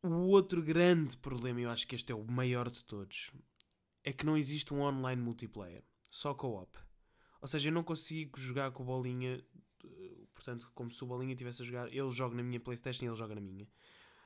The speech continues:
É necessário que o Bolinha venha à minha casa para jogar. Neste caso, ele não veio à minha casa porque ele está no caralho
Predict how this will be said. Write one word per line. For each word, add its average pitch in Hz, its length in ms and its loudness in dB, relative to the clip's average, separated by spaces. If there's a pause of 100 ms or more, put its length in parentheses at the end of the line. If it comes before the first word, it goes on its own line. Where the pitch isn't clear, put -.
(120)
É - 80 -4
necessário 131 300 0
que 131 80 -4
o - 20 -2
Bolinha 135 260 0
venha 135 260 0
à - 20 0
minha 120 180 -2
casa 110 240 -4
para 101 160 -10
jogar. 95 300 -12 (200)
Neste 117 220 -4
caso, 131 220 0
ele 120 80 0
não 120 100 0
veio 110 220 -4
à - 20 -4
minha 101 160 -6
casa 113 260 -6
porque - 180 -14
ele 107 80 -10
está 101 140 -10
no 101 120 -10
caralho 117 380 -6